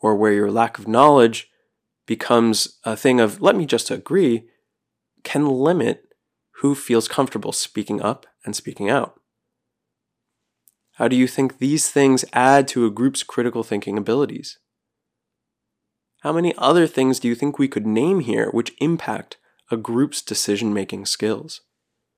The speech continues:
There are dozens of articles online which can provide more details, though to start off, all you have to do is ask yourself, "Am I falling prey to groupthink right now?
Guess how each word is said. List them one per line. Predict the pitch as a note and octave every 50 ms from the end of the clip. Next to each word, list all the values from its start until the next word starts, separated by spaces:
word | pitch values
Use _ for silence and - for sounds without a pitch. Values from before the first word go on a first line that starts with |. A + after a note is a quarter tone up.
| _ _ _ _ _ _ _ _ _ _ _ _ _ _ _ _ _ -
There | - C3+
are | E3 F3+ F3+
dozens | E3 F3+ E3 D3+ D3 C#3 C3 A#2
of | B2+ A#2 A2+
articles | A#2 A2+ A2+ B2 - - D3+ D#3 D3+ -
online | A#2+ A2+ A2+ A2+ A2 A2 A#2 B2 D3 D3+ D3 _ _ _ _ _ _ _ _
which | - A#2+ - -
can | - C#3 B2+
provide | A#2+ - B2+ A2 A#2 A#2 A#2 A#2
more | G#2+ G#2 A2 A2+ A#2
details, | A#2 A2+ A#2 A#2 A2+ - - G2+ - - - - - - - -
though | - A#2 B2 B2+ C3
to | C3+ - -
start | A#2 - - C3 A#2+ A2 - -
off, | D#3 E3+ E3+ D#3 D3 - - _ _ _ _ _ _ _ _ _ _ _
all | _ G#2+ A2
you | A#2 B2+ C#3
have | C#3+ C3+ -
to | - C#3+
do | C3 B2+ B2+
is | B2+ A#2+
ask | A#2 G#2+ G#2+ - - -
yourself, | G2+ - - G#2+ G2+ G2+ F#2+ - - _ _ _ _ _ _ _ _ _ _ _ _
"Am | - G#2+ G#2
I | G#2
falling | G2+ - - - - G#2+ A2 A2+ A#2+ C3 C#3 C#3+ C#3
prey | C#3 - - C3 C#3 C#3 B2+ A#2+
to | A#2 - A#2+
groupthink | - A2+ A#2 A2+ - - - C#3+ C#3+ -
right | - - - -
now? | - - B2 A#2 -